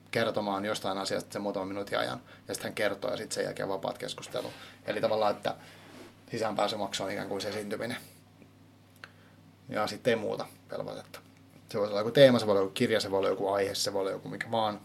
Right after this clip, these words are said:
tai se voi olla random aihe, mutta et se, se jotenkin, jotenkin olisi sovittu. Että Antti Akonniemi on toteuttanut tämmöisiä Bar Camp-nimisessä tapahtumassa joskus sellaista. Mut joo, mutta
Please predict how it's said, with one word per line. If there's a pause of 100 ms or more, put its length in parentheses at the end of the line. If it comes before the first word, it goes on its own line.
tai
se
voi
olla
random (540)
aihe, (200)
mutta
et
se,
se
jotenkin,
jotenkin
olisi
sovittu. (640)
Että
Antti
Akonniemi
on
toteuttanut
tämmöisiä
Bar
Camp-nimisessä
tapahtumassa
joskus (3500)
sellaista. (640)
Mut
joo,
mutta